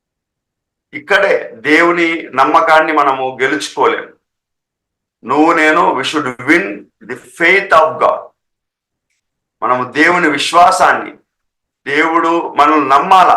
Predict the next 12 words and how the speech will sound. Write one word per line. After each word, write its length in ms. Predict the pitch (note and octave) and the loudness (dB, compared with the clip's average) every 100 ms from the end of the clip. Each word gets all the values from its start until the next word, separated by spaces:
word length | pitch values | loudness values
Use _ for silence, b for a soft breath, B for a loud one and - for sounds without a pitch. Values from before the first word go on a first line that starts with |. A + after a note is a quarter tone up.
| - | 0
నేను 180 | B2 C3 C#3+ | -4 -2 0
ఏదైనా 280 | D#3+ E3+ D#3+ D3+ | 2 2 0 -2
చెప్తే 240 | D#3 - E3+ | -8 -2 0
నా 60 | D3+ C#3+ | 0 0
బిడ్డలు 260 | C#3+ D3+ C#3+ | 0 0 2
చేస్తారు 380 | D3+ D3+ E3+ D#3 B2+ | 2 2 4 2 2
అని. 120 | - - _ _ _ _ _ _ _ _ _ _ - | -2 -14 _ _ _ _ _ _ _ _ _ _ -10
చిన్నవైనా 580 | F3 F#3+ G3 G3 G3 F#3+ F3+ | -8 -4 2 4 4 2 2
సరే 140 | F3 F3+ | 0 2
మనం 120 | E3 D#3 | -2 0
పట్టించుకొని 640 | D3+ E3+ D#3 - D#3+ D3+ | 0 0 -10 -10 -10 -6
చెయ్యాలా. 380 | D#3 B2 - - | -2 0 -2 -4